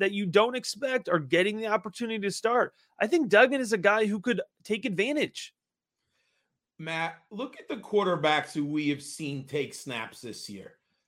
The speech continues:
Speaker 2: Trace McSorley, Tyler Huntley.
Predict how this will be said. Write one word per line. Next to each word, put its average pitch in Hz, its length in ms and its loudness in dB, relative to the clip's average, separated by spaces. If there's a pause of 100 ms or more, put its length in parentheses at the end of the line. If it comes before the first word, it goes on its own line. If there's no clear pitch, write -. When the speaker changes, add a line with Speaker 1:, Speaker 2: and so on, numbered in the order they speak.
(540)
Speaker 2:
Trace 185 340 2
McSorley, 151 920 4 (280)
Tyler 135 600 0
Huntley. 120 580 -10